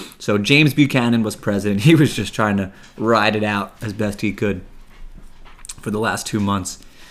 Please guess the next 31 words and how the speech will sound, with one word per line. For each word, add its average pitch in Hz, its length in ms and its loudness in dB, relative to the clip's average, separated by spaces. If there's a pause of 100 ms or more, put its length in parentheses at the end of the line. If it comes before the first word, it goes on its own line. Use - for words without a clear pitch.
(160)
of 104 100 -4
his 107 160 2
presidency. 95 520 -2
But, 110 440 4 (520)
I 120 80 0
mean, 113 180 4
the 104 80 -2
country 107 680 2
was 92 240 -6
just, 92 400 -4 (200)
they 107 120 -4
were 98 80 -2
waiting. 98 420 0
They 139 100 8
were 117 160 4
waiting 104 280 2
for 101 80 -6
Abe 92 180 -8
Lincoln, - 320 -16
of - 80 -12
course. - 280 -10 (100)
What 123 240 6
is 127 100 8
he 123 60 4
gonna 113 160 4
say? 98 420 0
What 101 200 0
is 98 100 2
he 104 60 0
gonna 95 180 -2
do? 90 340 -6